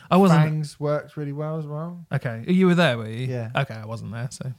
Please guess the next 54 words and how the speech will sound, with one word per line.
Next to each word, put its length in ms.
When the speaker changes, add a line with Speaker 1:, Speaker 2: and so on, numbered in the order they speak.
Speaker 1:
I 80
can't 260
Speaker 2:
Yeah. 120
Speaker 1:
really. 180
Speaker 2:
I 60
mean, 120
the 60
sound 320
was 220
like 400
a 180
fucking 360
travesty, 520
to 100
be 60
honest, 280
but, 220
um, 340
that's 200
not 100
his 140
fault, 220
and 100
that's 120
not 60
Speaker 1:
No. 60
Speaker 2:
the 100
band's 180
fault. 240
Speaker 1:
Mm. 180
Speaker 2:
I 80
also 200
wanna 80
shout 260
out, 240
um, 400
Dean 160
Richardson, 340
who 60
used 140
to 60
be 60
in 60
Heights, 540
the 80
guitar 260
Speaker 1:
Mm-hmm. 80
Speaker 2:
player, 260
who 420
has 180
become 360
Frank's 340
kind 240
of 140